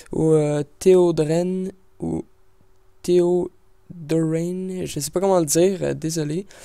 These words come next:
Donc une chaîne multigaming, euh, il y a quarante-quatre abonnés, ils viennent tout juste de commencer, il y a une très belle bannière, il y a son logo, c'est une chaîne déjà assez complète niveau, à ce niveau-là. Euh, bien sûr, il y a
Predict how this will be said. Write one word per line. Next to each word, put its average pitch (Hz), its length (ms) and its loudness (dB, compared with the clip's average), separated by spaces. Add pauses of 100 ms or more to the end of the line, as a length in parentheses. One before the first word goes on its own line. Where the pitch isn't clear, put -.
(160)
Donc 156 240 2
une 226 80 2
chaîne 294 240 6
multigaming, 190 840 4
euh, 143 300 0
il 143 80 -2
y - 20 0
a 151 60 -2
quarante-quatre 208 500 -2
abonnés, 170 300 0
ils 202 80 -2
viennent 156 180 -4
tout 165 100 -10
juste 185 220 -4
de 180 60 2
commencer, 151 460 -4
il 208 40 -2
y 185 40 -2
a 160 40 -6
une 143 80 -6
très - 240 -6
belle 214 160 -4
bannière, 151 640 -2
il 175 120 -2
y - 20 -4
a 147 40 -4
son - 220 -2
logo, 196 380 4 (280)
c'est - 200 -2
une 180 80 2
chaîne 226 240 0
déjà 190 240 0
assez 214 280 2 (140)
complète 185 560 2
niveau, 170 500 0
à 160 120 -4
ce - 160 0
niveau-là. 160 420 2 (460)
Euh, 151 140 6
bien 156 180 2
sûr, 196 240 4
il 190 60 4
y 175 40 6
a 170 60 4